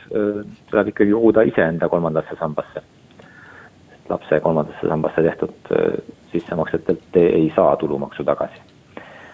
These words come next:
Nii et, äh, jah, ega tühjast,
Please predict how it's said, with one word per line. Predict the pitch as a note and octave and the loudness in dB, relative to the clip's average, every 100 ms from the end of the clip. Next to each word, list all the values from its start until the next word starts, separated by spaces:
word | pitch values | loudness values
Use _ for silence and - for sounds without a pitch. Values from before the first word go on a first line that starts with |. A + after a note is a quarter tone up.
| - - | -20 -16
Nii | - | -14
et, | - _ - | -14 _ -2
äh, | D2+ D#2 D#2 D#2 G#2 - - - | 2 4 4 2 -2 -14 -20 -2
jah, | E2+ F2 | -2 0
ega | D#2 - | 2 2
tühjast, | - A2 A2+ - | 2 2 2 0